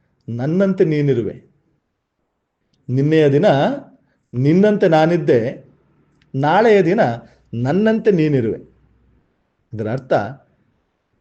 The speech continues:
ಹುಟ್ಟಿದಂತಹ ಪ್ರತಿಯೊಬ್ಬರೂ ಸಾವನ್ನ ಅನುಭವಿಸಲೇಬೇಕು.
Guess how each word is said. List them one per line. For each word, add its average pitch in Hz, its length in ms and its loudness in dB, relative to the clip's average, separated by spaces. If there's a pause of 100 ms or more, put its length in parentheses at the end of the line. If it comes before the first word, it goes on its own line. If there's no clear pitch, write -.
(280)
ಹುಟ್ಟಿದಂತಹ 196 640 2
ಪ್ರತಿಯೊಬ್ಬರೂ 180 960 2 (2000)
ಸಾವನ್ನ 165 440 2 (680)
ಅನುಭವಿಸಲೇಬೇಕು. 160 840 0